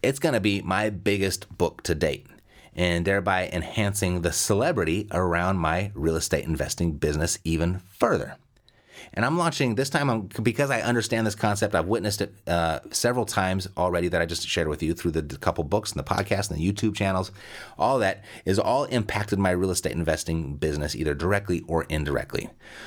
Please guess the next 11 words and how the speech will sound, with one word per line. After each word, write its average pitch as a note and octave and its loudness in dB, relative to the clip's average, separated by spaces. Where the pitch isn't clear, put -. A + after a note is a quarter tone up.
So F#2 -2
I'm A2 2
gonna D3 0
approach - -2
this G#2+ 0
book - 0
with F2+ 0
a F2 2
little F#2 2
bit F2+ -2
different, E2+ -2